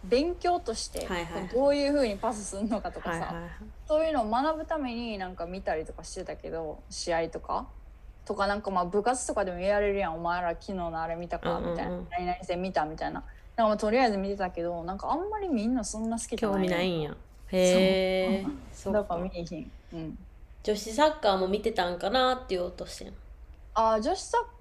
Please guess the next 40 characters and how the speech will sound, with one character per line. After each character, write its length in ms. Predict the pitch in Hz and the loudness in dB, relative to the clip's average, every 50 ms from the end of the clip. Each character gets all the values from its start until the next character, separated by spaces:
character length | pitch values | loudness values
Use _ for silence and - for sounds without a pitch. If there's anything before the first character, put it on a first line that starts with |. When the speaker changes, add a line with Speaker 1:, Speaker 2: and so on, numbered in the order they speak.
| - | -2
Speaker 1:
カ 140 | - 247 226 | 2 2 2
ー 40 | 208 | 4
も 120 | 190 180 | 2 0
見 160 | 175 190 226 247 | 0 -2 -2 -2
て 240 | - - 294 277 - - - - - - - - - - | 0 -2 -2 -2 -2 -8 -18 -20 -20 -20 -20 -20 -12 -4
た 160 | - 208 185 | -2 0 0
け 240 | 180 - - 180 175 | 0 -2 -2 -2 0
ど、 400 | 170 196 233 247 220 190 156 139 - | 2 4 4 6 6 4 2 0 0
ま 100 | 190 202 | 0 0
あ、 0 | |
Speaker 2:
う 20 | |
ん。 20 | 202 | 2
Speaker 1:
正 240 | 180 - 240 226 240 | 2 4 4 4 4
直 300 | 262 269 359 - 285 233 | 4 0 -2 -2 -2 0
な 100 | 196 202 | 0 0
ん 120 | 208 214 | -2 -2
か 80 | 202 180 | -2 -2
お 80 | 185 | -2
も 120 | 196 208 220 | 0 -2 -2
ん 80 | 220 | 0
な、 80 | 226 240 | -2 -2
お 40 | 240 | -4
も 800 | - - - - - - - - - - - - - - 262 - | -8 -12 -18 -20 -18 -18 -18 -18 -16 -10 -8 -6 -2 0 10 12
ん 20 | |
な 140 | - 233 240 | 12 12 12
っ 20 | |
て 60 | 480 480 - - 523 | 12 12 12 10 8
思 100 | - 311 | 8 8
っ 40 | - - | 2 -2
た 120 | - - | -4 -4
な。 220 | 208 190 196 196 190 - - - - 277 269 - 277 262 277 294 277 - 330 320 - - - - - - - - | -2 -2 -2 -4 -4 -6 -8 -2 -2 -2 0 0 -2 -2 -2 -2 -2 -2 -2 -2 -2 -4 -6 -6 -8 -8 -4 0
Speaker 2:
<laughs> 600 | 240 247 233 233 226 233 - - 339 339 302 226 | 0 2 2 2 2 2 0 0 0 -2 -2 -4
Speaker 1:
<laughs> 40 | |
し 160 | - - - 214 | -6 -2 0 2
ょ 80 | 196 | 2
ぼ 220 | 196 202 214 214 202 | 4 2 2 2 0
み 80 | 180 | -2
た 100 | - - | -4 -6
い 40 | 208 | -6
な。 60 | 208 | -6